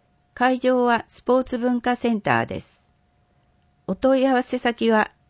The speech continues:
一宮平和の集い実行委員会柴田さん、零九零九二六一七四七九です。家具転倒防止をお手伝いします。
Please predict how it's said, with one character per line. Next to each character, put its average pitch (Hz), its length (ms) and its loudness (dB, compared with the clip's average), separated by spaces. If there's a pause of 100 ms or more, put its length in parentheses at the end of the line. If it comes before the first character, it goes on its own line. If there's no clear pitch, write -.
(140)
一 196 240 -4
宮 247 480 2
平 247 320 2
和 254 100 4
の 240 180 0
集 226 300 0
い 214 220 0 (100)
実 190 260 -8
行 247 240 6
委 254 60 2
員 240 300 0
会 127 340 -2 (100)
柴 220 320 -2
田 143 140 -4
さ 120 200 -6
ん、 - 200 -12 (720)
零 277 240 2
九 254 320 0
零 151 320 0 (220)
九 277 300 0
二 269 280 2
六 156 260 0
一 165 400 -6 (200)
七 233 280 0
四 269 280 0
七 165 260 0
九 170 280 0
で - 160 -8
す。 - 340 -20 (2250)
家 285 160 0
具 208 320 2
転 254 160 2
倒 254 340 4
防 240 200 4
止 226 240 2
を 220 160 2
お 202 60 4
手 240 160 2
伝 180 300 2
い 135 40 -2
し - 160 -10
ま 120 180 -2
す。 - 220 -20